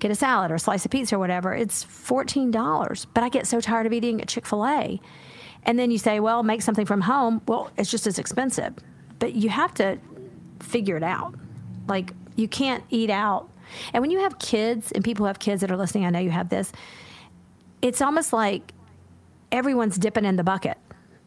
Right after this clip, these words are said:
You know what I mean? Like, there's, there's us eating. There's Charlotte eating. I mean, and, and of course they have to eat. I mean, this sounds crazy. But I'm just saying that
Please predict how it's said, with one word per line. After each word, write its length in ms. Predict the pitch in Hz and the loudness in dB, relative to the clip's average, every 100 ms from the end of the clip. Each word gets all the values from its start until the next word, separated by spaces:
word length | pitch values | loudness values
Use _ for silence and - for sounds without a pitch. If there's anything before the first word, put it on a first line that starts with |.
| _ _ - - | _ _ -10 -2
You 100 | 220 | 2
know 60 | |
what 100 | 214 | 2
I 60 | 208 | 2
mean? 180 | 214 208 | 2 2
Like, 220 | 180 180 | 0 0
there's, 420 | 196 185 185 - - - - - - | 0 0 -2 -4 -12 -20 -20 -14 -4
there's 200 | 220 208 | 0 2
us 360 | 285 - - - | 2 2 -4 -2
eating. 460 | 214 175 151 - - - - | 0 0 -4 -6 -10 -14 -8
There's 540 | 285 196 190 190 196 - | -2 0 0 -2 -4 -6
Charlotte 720 | - - 269 254 208 185 185 - - - - - - - - | -4 0 2 2 0 0 -2 -8 -20 -20 -20 -20 -20 -12 -4
eating. 440 | 220 175 160 - - | -2 -2 -4 -8 -4
I 40 | |
mean, 140 | 294 - - | -2 -2 0
and, 140 | 285 285 | 0 2
and 180 | 294 - | 0 0
of 100 | - | 0
course 240 | - 381 | 4 4
they 80 | - | 4
have 140 | 175 - | 0 -2
to 80 | - | 0
eat. 240 | 220 165 | 0 2
I 60 | 196 | 2
mean, 100 | 208 | 2
this 120 | 170 | 2
sounds 220 | 175 151 | 0 -2
crazy. 460 | - 180 190 - - - - - - - | 0 -2 -2 -6 -10 -16 -20 -20 -20 -2
But 80 | - | 2
I'm 100 | 247 | 2
just 140 | 233 226 | 2 2
saying 340 | 247 240 208 | 2 2 2
that 180 | 196 | 2